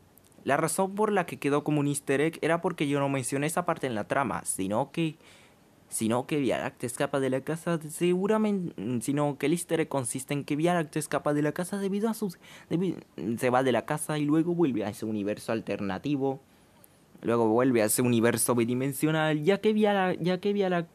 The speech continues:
ya que es la satisfacción, ya que es la satisfacción del protagonista de haber a-,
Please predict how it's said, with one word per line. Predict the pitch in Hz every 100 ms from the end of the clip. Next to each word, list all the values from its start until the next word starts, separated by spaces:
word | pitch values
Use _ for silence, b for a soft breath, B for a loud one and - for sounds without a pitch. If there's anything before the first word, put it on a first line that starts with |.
| -
ya | 160 156 185
que | 208
es | 185
la | 165
satisfacción, | 160 147 143 - 139 - - 160 156 -
ya | 131 165
que | 180
es | 175 143
la | 120
satisfacción | 113 139 139 127 120 117 - 156
del | 160
protagonista | 131 110 113 117 135 143 -
de | 143
haber | 143 175
a-, | 196